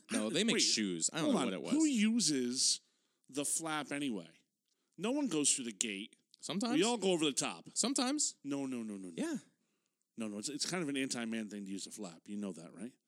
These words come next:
Speaker 1: It's, it's an
Speaker 2: The flap is
Speaker 1: anti-man
Speaker 2: there.
Speaker 1: thing to pinch it off and piss on yourself is, is, is my
Speaker 2: No,
Speaker 1: thing.
Speaker 2: you don't do that, but you go over the top.
Speaker 1: I've used the fly.
Speaker 2: We don't need to get into a full story here, do we? There are children within, uh,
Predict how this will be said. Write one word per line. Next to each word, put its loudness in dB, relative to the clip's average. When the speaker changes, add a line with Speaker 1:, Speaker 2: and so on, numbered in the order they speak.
Speaker 1:
It's, 6
it's 6
an 4
Speaker 2:
The 2
flap 6
is 6
Speaker 1:
anti-man 6
Speaker 2:
there. 4
Speaker 1:
thing 4
to 2
pinch 0
it 4
off 0
and -6
piss 8
on 4
yourself 2
is, 2
is, 2
is -2
my -2
Speaker 2:
No, 2
Speaker 1:
thing. 0
Speaker 2:
you 2
don't 0
do 0
that, -2
but -4
you 0
go 2
over 4
the -8
top. -4
Speaker 1:
I've 0
used 4
the -2
fly. -6
Speaker 2:
We -8
don't -4
need 0
to -2
get 0
into 2
a -2
full 0
story 2
here, -2
do 4
we? 2
There 0
are -2
children 0
within, 2
uh, 0